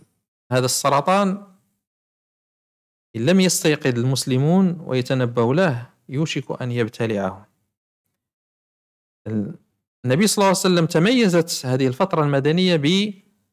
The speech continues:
كما قلنا بتوسيع دعوته صلى الله عليه وسلم ومواجهة من يعارضها بالقوة بعد التمكين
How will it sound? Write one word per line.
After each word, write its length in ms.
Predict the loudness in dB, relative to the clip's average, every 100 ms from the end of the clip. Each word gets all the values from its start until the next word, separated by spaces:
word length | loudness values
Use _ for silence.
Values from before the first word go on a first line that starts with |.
| _ _ _ _ -4
كما 140 | -2
قلنا 280 | 0 0 0
بتوسيع 580 | 0 0 0 2 2 2
دعوته 600 | 4 4 4 2 0 0
صلى 160 | 0
الله 80 | 2
عليه 80 | 2
وسلم 500 | 0 -2 0 2 2
ومواجهة 640 | 2 2 2 2 2 0 2
من 100 | 0
يعارضها 720 | 2 4 4 2 2 2 2
بالقوة 840 | 2 -2 0 2 4 4 2 -2 -12 _ _
بعد 180 | 0 0
التمكين 680 | 0 0 -2 0 0 0